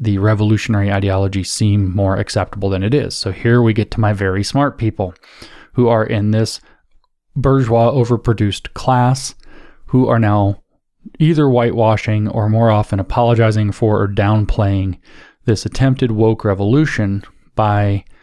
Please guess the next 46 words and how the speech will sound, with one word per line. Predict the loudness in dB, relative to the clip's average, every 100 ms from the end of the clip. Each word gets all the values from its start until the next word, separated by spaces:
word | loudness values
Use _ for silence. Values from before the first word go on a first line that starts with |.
| _ _ -6
refusing | -2 0 2 2 0
to |
take | 0 -2
seriously | 0 0 2 0 -2 -2
what's | 0 -2
actually | -2 -2 -2 -2
happening | -2 -4 -4
around | 0 2 4
them, | 2 0
trying | -2 0 2 0
to | -2
intellectualize | -4 -2 0 0 0 0 2 2 0
it, | -2
trying | -4 0 2 2
to | 0 0
write | 0 0 -4
smart | -4 -4 -2
think | -2 -2
pieces | -2 -2 -2
about | 0 -2
it, |
trying | -2 -2
to | -2
protect | -4 -4 -2
their | -2
ability | 0 0 0 -2
to | -2
keep | -4 -2
writing | -2 -2
smart | -4 -4 -4
think | -4 -6
pieces | -6 -6 -6
about | -6 -6
it, | -6 -10 -16 -8 -2
and |
to | 0
position | 2 0 2 2
themselves | 0 0 0 2 0 -4 -12 -20 -20 -20 -6
as | -4 -2
people | -2 -2 0
who | 0
know | 2 2 4 2 0 -6 -20 -10
why | -2 0 2
it's | 0 0
bad, | 0 2 2 0
but | -4